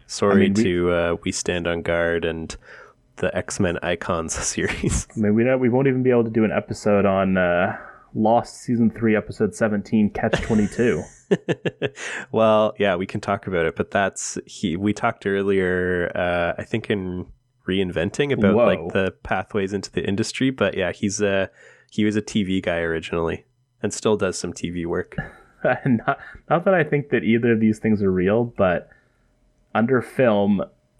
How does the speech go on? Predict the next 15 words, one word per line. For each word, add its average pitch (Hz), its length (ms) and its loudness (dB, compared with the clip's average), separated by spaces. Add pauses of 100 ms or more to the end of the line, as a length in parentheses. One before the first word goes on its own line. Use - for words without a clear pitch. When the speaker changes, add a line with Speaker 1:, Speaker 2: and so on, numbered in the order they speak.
Speaker 2:
under 113 200 4
his 110 200 0
filmography, 98 1000 2
the 107 80 0
two - 240 -2
credits 101 400 -2
are 92 420 2 (560)
Untitled 131 560 2
Silver 123 300 2
Surfer 110 420 2
film, 101 460 2
Speaker 1:
<laughs> - 40 -20
Speaker 2:
T 147 200 4
B 107 160 4
A, 98 280 2